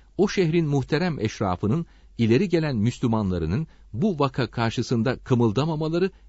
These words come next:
gevşek davranmalarıdır. Kur'an-ı Kerim'de mealen gücü yeterken günah işleyenlere mani olmayıp susmak ne kadar çok kötüdür buyuruldu. Bu tüyler ürpertici haberi duyar duymaz aklım başımdan gitti. Faruki damarım harekete gelip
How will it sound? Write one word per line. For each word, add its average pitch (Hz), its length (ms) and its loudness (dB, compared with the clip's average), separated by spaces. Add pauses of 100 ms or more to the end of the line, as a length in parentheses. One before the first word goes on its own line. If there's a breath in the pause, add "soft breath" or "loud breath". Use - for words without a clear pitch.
gevşek 107 420 2
davranmalarıdır. 80 880 -4 (680)
Kur'an-ı 113 340 0
Kerim'de 110 360 2
mealen 123 500 0 (260 soft breath)
gücü 107 260 2
yeterken 151 640 0 (200 soft breath)
günah 117 320 2
işleyenlere 147 640 0
mani 127 380 2
olmayıp 165 460 -2
susmak - 500 -4 (100)
ne 110 160 0
kadar 185 320 -2
çok 151 240 -2
kötüdür 104 460 0
buyuruldu. 82 500 -2 (880)
Bu 120 220 2
tüyler 120 380 4
ürpertici 120 640 2
haberi 110 420 0
duyar 131 340 2
duymaz 135 420 0
aklım 160 340 -2
başımdan 139 460 -2
gitti. 85 380 -4 (600)
Faruki 117 680 2
damarım 113 440 2
harekete 110 440 -2
gelip 143 280 2